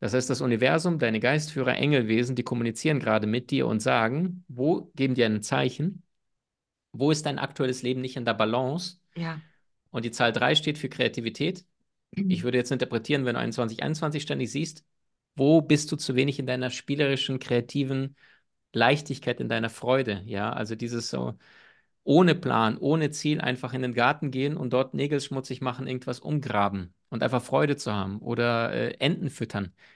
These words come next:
Speaker 1: Also wo bist du zu wenig kreativ? Etwas malen, musizieren. Du kannst ja mit Zahlen schauen, äh, äh, wer bist du überhaupt, ja? Was sind die Gaben, verborgenen Talente, die du mitgebracht hast auf der Seelenebene?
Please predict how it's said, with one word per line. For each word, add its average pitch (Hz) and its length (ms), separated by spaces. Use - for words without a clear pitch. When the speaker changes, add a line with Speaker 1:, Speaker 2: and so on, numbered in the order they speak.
Speaker 1:
Also 107 200
wo 135 120
bist 151 260
du 147 40
zu - 160
wenig 139 180
kreativ? 135 380
Etwas - 280
malen, 123 440
musizieren. 120 800
Du 131 60
kannst 131 260
ja 131 60
mit 120 180
Zahlen 135 360
schauen, 123 560
äh, 110 360
äh, 98 260
wer 110 180
bist 151 240
du 117 60
überhaupt, 85 380
ja? 98 220
Was 110 120
sind 131 140
die 131 80
Gaben, 151 380
verborgenen 127 560
Talente, 135 440
die 110 140
du 107 80
mitgebracht 110 580
hast 110 160
auf 107 100
der 107 120
Seelenebene? 117 760